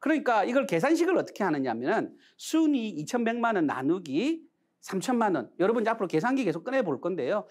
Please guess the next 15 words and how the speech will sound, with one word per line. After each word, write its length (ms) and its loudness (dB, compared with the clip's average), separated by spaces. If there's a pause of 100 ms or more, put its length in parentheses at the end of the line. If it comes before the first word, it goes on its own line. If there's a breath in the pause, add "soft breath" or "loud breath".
(100)
지금 260 -2
한 180 0
계산기 280 0
꺼내서 200 -2
한번 60 0
계산해 320 -2
보세요. 560 0 (400 soft breath)
이천백만 560 2
원 120 0
나누기 420 0
삼천만 560 0
원. 240 0 (240 soft breath)
그리고 360 0
곱하기 500 -4
백. 340 -2